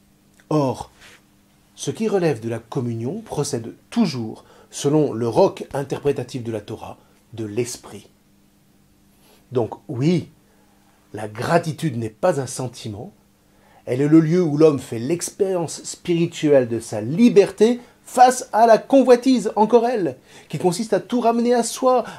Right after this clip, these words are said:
à se considérer comme le seul souverain de son existence. Ce qui a été le piège majuscule dans lequel, toujours à la même époque d'après-guerre, Jean-Paul Sartre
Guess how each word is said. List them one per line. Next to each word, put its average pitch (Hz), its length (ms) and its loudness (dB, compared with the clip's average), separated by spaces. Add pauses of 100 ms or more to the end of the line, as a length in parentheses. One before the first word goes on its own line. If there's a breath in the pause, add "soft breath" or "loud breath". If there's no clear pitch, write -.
à 143 120 4
se - 140 -8
considérer 190 480 2
comme 180 220 0
le 165 80 2
seul 214 280 4
souverain 226 600 -2
de 196 80 -4
son 208 180 -8
existence. 214 840 -4 (840)
Ce - 140 -12
qui 143 340 -10
a 113 120 -6
été 127 340 -2
le 120 160 -6
piège 117 420 -4
majuscule 214 920 -4 (260 loud breath)
dans 139 160 2
lequel, 131 340 -2
toujours 277 760 6
à 170 100 4
la 170 60 4
même 143 160 -2
époque 131 340 -4
d'après-guerre, 110 560 -8 (500 soft breath)
Jean-Paul 120 360 -6
Sartre - 460 -10